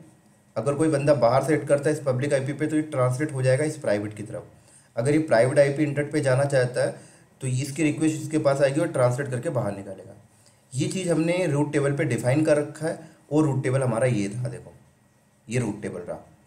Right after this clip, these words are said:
ये source subnet और dexamethasone internet का और point आईजीडब्ल्यू। ठीक है, तो चलो मैं इस मशीन को एक बार connect करता हूँ और connect कैसे करूँगा, यहाँ से मैंने इसकी public आईपी एड्रेस copy किया और अपना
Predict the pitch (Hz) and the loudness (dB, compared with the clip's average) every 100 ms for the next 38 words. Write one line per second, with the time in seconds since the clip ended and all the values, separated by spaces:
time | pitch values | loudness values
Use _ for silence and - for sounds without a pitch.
0 | _ _ _ _ 117 143 139 147 156 151 | _ _ _ _ -6 -4 -2 -2 2 2
1 | 131 - - - - _ _ _ _ _ | 2 -2 -2 -14 -20 _ _ _ _ _
2 | _ 117 113 117 120 147 143 147 139 143 | _ 2 4 4 2 -2 0 -2 2 0
3 | 139 151 - - - _ - 123 139 - | 0 -4 -6 -14 -20 _ -2 0 0 0
4 | 107 104 104 101 - 85 - - _ _ | 0 2 -2 -2 -10 -14 -18 -20 _ _
5 | - 156 - - - - - _ _ _ | -4 -2 -2 -8 -16 -20 -20 _ _ _
6 | _ _ _ _ _ - _ _ _ _ | _ _ _ _ _ -20 _ _ _ _
7 | _ 156 - 175 190 190 170 160 180 175 | _ -2 2 2 6 4 4 -2 -2 -2
8 | 160 185 143 143 151 160 151 143 - - | 0 2 4 4 4 2 2 0 -2 -14
9 | - _ _ 120 113 117 131 147 156 156 | -20 _ _ -2 -2 2 2 2 2 0
10 | 151 143 139 165 - 120 117 120 123 123 | 0 0 0 -2 -4 -6 -4 -2 -2 -2
11 | 120 - - _ - 127 - 123 117 131 | -2 -8 -20 _ -18 -14 -4 -2 0 2
12 | 131 127 123 131 127 117 139 135 135 139 | 2 0 -4 -4 -2 -2 -2 -2 0 0
13 | 117 113 113 123 | 0 -2 -2 -4